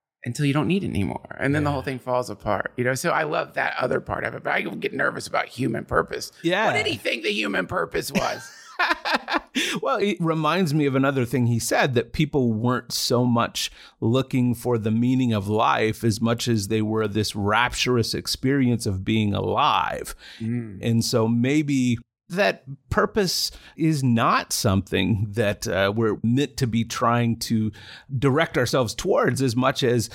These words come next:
Speaker 2: maybe that purpose is just the question to be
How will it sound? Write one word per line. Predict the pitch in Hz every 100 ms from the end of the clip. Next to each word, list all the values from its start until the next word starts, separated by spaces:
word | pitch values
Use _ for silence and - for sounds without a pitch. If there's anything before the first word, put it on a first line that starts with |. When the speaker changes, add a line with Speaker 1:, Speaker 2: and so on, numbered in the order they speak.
| - -
Speaker 2:
maybe | - 147 175
that | 160 139 -
purpose | - 139 - 139 123 - - - -
is | 139 135 123 120
just | 127 143 147
the |
question | 147 - 156 185 - - 143 123 117
to | - 135 120
be | 120 127 123 131